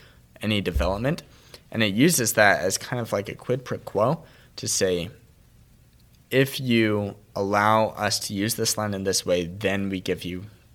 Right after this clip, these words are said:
approval for development." These exactions are going to be considered a taking if there is no essential nexus, and what that means, if there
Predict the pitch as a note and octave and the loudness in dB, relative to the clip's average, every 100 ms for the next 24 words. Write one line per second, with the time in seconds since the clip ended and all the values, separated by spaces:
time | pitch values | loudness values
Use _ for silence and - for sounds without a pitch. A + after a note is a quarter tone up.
0 | _ G#2 G2+ F#2 F2 F2 - F2 D#2+ G2 | _ -8 -4 -6 -2 -4 -4 -10 -4 -2
1 | G2+ - D2 - _ - - _ _ _ | -2 -8 -14 -18 _ -20 -20 _ _ _
2 | - - - C3 B2+ D3 C3 B2 A#2+ - | -20 -20 -2 4 6 6 6 8 8 4
3 | B2+ A#2+ A2 G#2+ B2 C3+ C#3 C3 A#2 A2 | 0 2 2 2 2 2 0 -2 -4 -2
4 | A#2 A#2+ G#2+ G2+ - G#2+ G#2+ G#2 G#2 - | 0 2 0 -4 -4 -4 -4 -4 -6 -8
5 | - - G#2+ A2 G2+ F#2+ G#2+ A2 A2+ B2+ | -10 -6 -2 2 2 0 -2 2 4 4
6 | C#3 C3+ A#2 A#2 G2+ G2 F#2+ - E3 E3+ | 4 2 -2 0 0 0 -4 0 0 0
7 | - - G2+ G2 - B2 - C3 A2 G#2+ | -4 -4 -2 -2 4 4 4 -4 -2 -4
8 | G2+ - G2+ G2 | -4 0 2 2